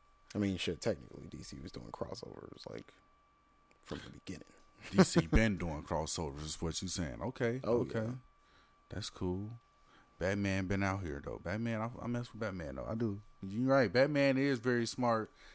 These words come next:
Speaker 2: and do take a certain dedication and drive to learn everything he learned. To,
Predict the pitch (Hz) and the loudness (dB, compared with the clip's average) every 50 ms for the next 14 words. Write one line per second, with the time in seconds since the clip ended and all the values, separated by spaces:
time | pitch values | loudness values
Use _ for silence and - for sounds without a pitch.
0 | - - - 110 113 113 113 127 139 135 - 131 123 113 107 101 - - 127 113 | -20 -12 -8 -6 -6 -4 -2 0 0 0 2 2 2 2 2 2 2 4 4 4
1 | 110 104 101 110 117 113 110 - - 127 123 113 - - 107 104 104 101 90 107 | 4 4 2 2 2 2 2 0 0 0 0 0 0 -2 -4 -4 -4 -2 0 2
2 | 104 110 110 107 98 92 90 - 104 95 101 107 107 107 107 101 95 95 92 - | 4 4 4 4 2 0 0 -2 -2 0 0 2 2 2 2 0 -2 -2 -6 -8
3 | - - - - - - - - - 113 120 123 120 113 104 123 117 113 110 107 | -14 -18 -18 -18 -18 -20 -16 -4 4 6 8 8 8 8 6 6 4 4 4 2
4 | 98 120 123 120 104 87 107 107 107 104 98 92 87 98 92 104 104 101 | 2 2 2 2 2 4 4 4 6 4 4 2 0 0 -2 -2 -2 -4